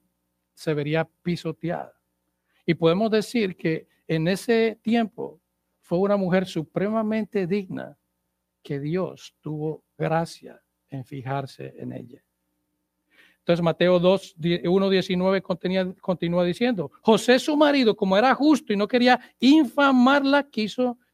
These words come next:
dejarla secretamente". Él tenía esas dos opciones. La primera que les acabo de mencionar. Podría ir a la corte,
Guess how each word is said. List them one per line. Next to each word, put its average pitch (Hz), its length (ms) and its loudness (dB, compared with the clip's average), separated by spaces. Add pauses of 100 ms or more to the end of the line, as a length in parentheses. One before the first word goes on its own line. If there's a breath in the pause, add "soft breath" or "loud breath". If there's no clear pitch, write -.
(140)
dejarla 165 580 0
secretamente". - 1040 -12 (1300)
Él 220 100 2
tenía 285 260 6
esas 262 220 0
dos 220 180 2
opciones. 180 540 -4
La 156 80 -2
primera 180 380 2
que - 100 -6
les 180 160 -2
acabo 160 320 0
de 165 60 0
mencionar. 170 580 -6 (540)
Podría 139 220 0
ir 156 100 2
a 160 40 0
la 156 120 0
corte, 220 560 0